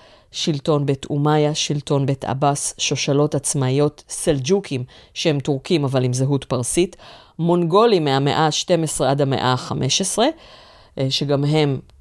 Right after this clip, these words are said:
קיבלו על עצמם עם הזמן זהות פרסית, ואז, אה,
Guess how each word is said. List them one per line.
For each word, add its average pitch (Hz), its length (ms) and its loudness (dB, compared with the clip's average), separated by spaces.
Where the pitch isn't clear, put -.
קיבלו 143 320 0
על 131 100 4
עצמם 127 320 0
עם 131 140 2
הזמן 131 400 0
זהות 131 380 -2
פרסית, 214 640 -4
ואז, 135 480 0
אה, 135 120 -2